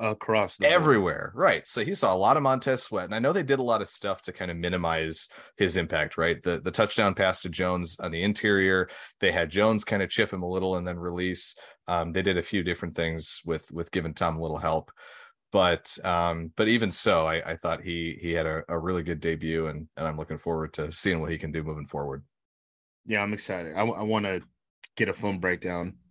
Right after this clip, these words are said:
Speaker 1: on him up on the site at some point this week. Offensively, vibe check. I feel like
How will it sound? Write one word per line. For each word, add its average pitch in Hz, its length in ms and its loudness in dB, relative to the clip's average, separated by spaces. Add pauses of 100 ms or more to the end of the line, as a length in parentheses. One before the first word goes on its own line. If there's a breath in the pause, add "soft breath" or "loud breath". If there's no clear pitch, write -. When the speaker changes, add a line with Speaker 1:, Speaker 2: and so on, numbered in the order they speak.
(120)
Speaker 1:
on 98 160 -2
him 95 240 0
up 85 160 -2
on 90 120 -2
the 90 80 -8
site 90 260 -2
at - 80 -10
some 90 180 -4
point 87 260 -6
this 90 200 -6
week. 87 300 -6 (1080)
Offensively, 131 960 6 (1300)
vibe 120 300 6
check. 113 340 4 (520)
I 123 140 6
feel 151 300 6
like 127 360 6